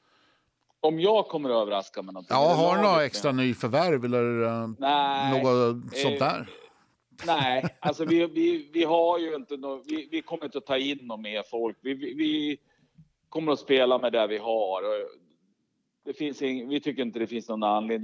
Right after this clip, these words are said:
Speaker 1: Det är killarna som är här som har, som har tagit oss hit, och det är ju, det är ju där vi ska vara, liksom, så. Eh, och det är de som ska spela. Så att, så att, men det, där jag skulle vilja nämna lite grann, vi, vi, vi, vi har ju haft ett samarbete med A I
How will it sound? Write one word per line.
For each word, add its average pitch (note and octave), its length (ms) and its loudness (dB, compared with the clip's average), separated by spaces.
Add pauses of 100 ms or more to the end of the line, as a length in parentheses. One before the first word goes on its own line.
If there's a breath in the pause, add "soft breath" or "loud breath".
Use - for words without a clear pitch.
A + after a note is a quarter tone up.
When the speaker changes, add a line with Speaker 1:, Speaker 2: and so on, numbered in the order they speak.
Speaker 1:
Det C3 40 2
är B2 60 -4
killarna A#2+ 380 2
som A#2 180 -8
är A2 80 0
här A#2 260 2
som G#2+ 200 -12
har, G2 300 -2 (380)
som G#2+ 200 -8
har G#2 80 2
tagit A2 440 2
oss G#2+ 160 -2
hit, F#2 380 -6
och F#2 80 -2
det G2 60 0
är G2 40 0
ju, F2+ 360 -2
det A2+ 100 -4
är A#2 60 2
ju A2 80 2
där G2 200 2
vi F#2+ 120 -6
ska - 180 -6
vara, F#2+ 460 0
liksom, - 380 -14
så. B1 300 -12 (320)
Eh, E2 380 -8
och A2 100 -2
det A2 100 4
är G#2+ 40 4
de G2 240 0
som F#2+ 160 -8
ska F2+ 160 -4
spela. E2+ 540 -2
Så A2+ 120 -6
att, - 160 -6
så B2 120 2
att, A2 180 0 (880 soft breath)
men C#3+ 140 2
det, D3+ 100 4
där E3 240 2
jag D#3+ 180 4
skulle E3 220 -2 (220)
vilja D3+ 300 0
nämna D#3+ 520 -2
lite E3 260 -4
grann, C3 300 -2
vi, D3 140 -4
vi, C3+ 360 -8
vi, D3 400 -8 (280)
vi C#3+ 120 0
har E3+ 180 4
ju D#3+ 60 4
haft D3 320 -2
ett D3 120 -8
samarbete C3+ 640 -6
med B2+ 140 -8
A A#2+ 200 -4
I C3+ 40 -8